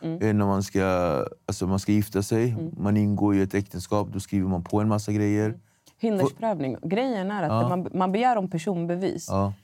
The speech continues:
Speaker 1: Men i personbeviset för en hindersprövning, eller jag tror alla personbevis, där står det inte liksom någon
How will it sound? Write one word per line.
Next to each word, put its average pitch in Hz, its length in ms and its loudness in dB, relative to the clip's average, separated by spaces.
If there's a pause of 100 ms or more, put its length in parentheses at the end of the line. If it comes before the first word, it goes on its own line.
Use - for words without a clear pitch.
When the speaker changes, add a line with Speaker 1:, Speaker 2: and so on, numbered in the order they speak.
Speaker 1:
Men 185 120 0
i 175 40 0
personbeviset 196 1000 -2
för 202 200 2
en 151 160 -2
hindersprövning, 151 1080 -4
eller 151 420 0
jag 156 140 -2
tror - 180 -4
alla 180 320 0
personbevis, 143 600 -6 (360)
där 175 100 0
står 262 360 0
det 147 80 0
inte 143 220 -4
liksom 143 380 -4
någon 135 320 -2